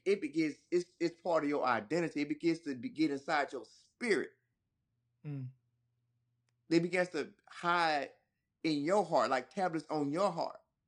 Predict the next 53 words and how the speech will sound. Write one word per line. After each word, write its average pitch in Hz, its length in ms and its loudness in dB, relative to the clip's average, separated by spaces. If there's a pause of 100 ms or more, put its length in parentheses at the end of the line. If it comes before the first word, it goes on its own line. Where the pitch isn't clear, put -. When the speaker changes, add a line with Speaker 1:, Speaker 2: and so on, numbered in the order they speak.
(280)
Speaker 1:
He 226 120 -4
believed 208 380 0
that 180 80 4
he 185 80 0
was 165 120 0
gonna 147 260 -2
float 160 200 -2
like 143 200 0
a 131 40 -6
butterfly, 135 500 -2
sting 127 320 -6
like 117 200 -4
a 95 120 -18
bee. 127 160 -6 (200)
He 240 100 -2
wasn't 233 280 -2
just 165 240 0
saying 170 260 2
just 165 200 0
to 123 60 0
have 147 240 2
a 117 60 -2
riddle 147 300 2
or 135 240 4
a - 120 -14
poem. 170 340 0 (200)
He 220 120 -2
believed 208 640 2
it, 147 140 -2 (280)
and 151 200 -2
because 175 320 4
he 185 100 -2
believed 220 540 0
it 170 80 0
enough, 143 340 0
he 170 160 -8 (160)
trained 233 520 2
like 135 200 0
he 160 240 -6
float 160 280 4
like 123 180 2
a 135 80 -2
butterfly 127 560 0 (360)
and 139 180 -4
sting 135 200 -2
like 123 240 0
a 107 60 -4
bee. 104 280 -6 (300)
It, 247 220 -2
he, 226 200 0
his 202 180 0
training 233 380 2
wasn't 165 220 2